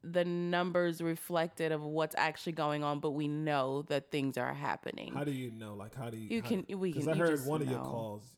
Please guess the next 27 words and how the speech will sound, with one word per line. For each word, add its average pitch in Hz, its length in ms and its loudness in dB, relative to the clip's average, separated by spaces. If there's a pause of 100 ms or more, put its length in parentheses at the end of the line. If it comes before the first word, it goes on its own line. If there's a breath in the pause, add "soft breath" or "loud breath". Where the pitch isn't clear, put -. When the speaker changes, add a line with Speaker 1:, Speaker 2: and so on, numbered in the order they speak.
Speaker 2:
you 120 220 -10
saying, 104 500 -12 (480 soft breath)
"Oh, 113 240 -8
I 123 100 -8
think 143 240 -4
you 113 140 -6
were 104 140 -8
preparing 104 360 -6
one 110 160 -14
of 107 60 -12
your 101 100 -10
presentations 104 800 -10
and 98 140 -12
was 92 140 -12
talking 117 420 -12
about 98 400 -12 (500 soft breath)
how 98 600 -8 (100)
the 107 120 -12
numbers 104 440 -10
have 95 200 -8 (120)
increased." 101 680 -10 (600 soft breath)
Um, 202 420 -16 (400)
you 120 100 -16
know 113 80 -14
what 110 80 -14
I 110 60 -16
mean? 113 180 -14